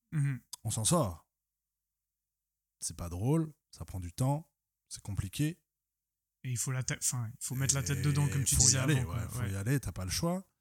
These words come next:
Speaker 2: Mais, euh, on s'en sort. Mais faut accepter ça. Le plus dur, c'est d'accepter aussi, hein. Le plus dur, c'est accepter que
Speaker 1: Mhm.
Speaker 2: t'es mal, en fait. Moi, c'est vrai que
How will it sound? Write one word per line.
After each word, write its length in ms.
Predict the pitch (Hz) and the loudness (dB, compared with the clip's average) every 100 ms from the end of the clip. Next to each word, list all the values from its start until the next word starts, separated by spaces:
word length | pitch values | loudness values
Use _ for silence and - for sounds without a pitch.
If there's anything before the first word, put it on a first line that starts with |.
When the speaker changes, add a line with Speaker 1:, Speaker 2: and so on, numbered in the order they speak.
| _ _ _ _ _ _ _ _ | _ _ _ _ _ _ _ _
Speaker 2:
Mais, 280 | 110 135 156 | 0 4 6
euh, 540 | 151 113 101 98 92 92 90 85 | 4 2 -2 -4 -4 -6 -8 -8
on 80 | 131 | -4
s'en 160 | 127 156 | -2 0
sort. 340 | 156 110 - _ _ _ _ _ - | 0 -2 -6 _ _ _ _ _ 0
Mais 100 | 147 | 2
faut 140 | 143 180 | 4 4
accepter 340 | - 165 170 | 2 0 0
ça. 200 | 170 131 | 0 -2
Le 80 | 101 | -4
plus 120 | - | -2
dur, 160 | 147 160 | 0 2
c'est 100 | 135 | 2
d'accepter 380 | 123 135 - 156 | 0 -2 0 0
aussi, 240 | 117 101 | 2 0
hein. 140 | 90 92 _ _ _ - | -4 -8 _ _ _ -12
Le 60 | 104 | -4
plus 160 | - | -2
dur, 160 | 123 143 | 2 2
c'est 80 | 120 | 2
accepter 360 | 113 127 117 127 | -2 -4 -2 -2
que 40 | |
Speaker 1:
Mhm. 40 | 127 | -2
Speaker 2:
t'es 60 | |
mal, 220 | 117 160 117 | 0 0 0
en 80 | |
fait. 280 | 90 87 - _ _ _ _ _ _ | -6 -10 -14 _ _ _ _ _ _
Moi, 120 | 127 143 | 2 6
c'est 120 | 131 | 6
vrai 160 | 131 156 | 4 0
que 220 | 120 | -2